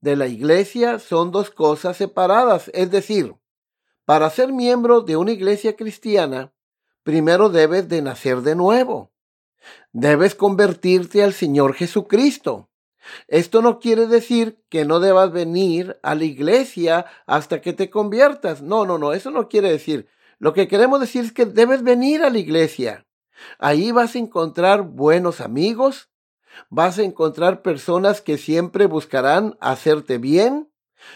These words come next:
vas a encontrar personas que estarán preocupadas por el bien de tu alma, vas a encontrar buenos amigos, vas a encontrar a personas que te aman de verdad.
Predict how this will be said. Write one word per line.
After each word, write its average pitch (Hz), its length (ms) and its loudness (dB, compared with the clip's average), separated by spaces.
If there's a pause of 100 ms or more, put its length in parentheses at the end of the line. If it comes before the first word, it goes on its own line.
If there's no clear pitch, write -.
(120)
vas 190 360 0
a 165 420 0
encontrar 175 680 -4
personas 196 680 -2
que 165 300 -2 (220)
estarán 156 520 -2
preocupadas 185 880 -2
por 175 200 -6
el 147 120 -4
bien 160 240 -6
de 156 100 -6
tu 135 240 -4
alma, 175 500 -2 (680)
vas 180 260 0
a 240 40 0
encontrar 196 520 0
buenos 190 480 -2
amigos, 180 500 -2
vas 185 220 -2
a 226 40 -2
encontrar 180 500 -2
a 208 120 0
personas 190 560 -4 (240)
que 175 140 -2
te 156 220 -2
aman 214 340 0
de 196 100 -4
verdad. 151 720 0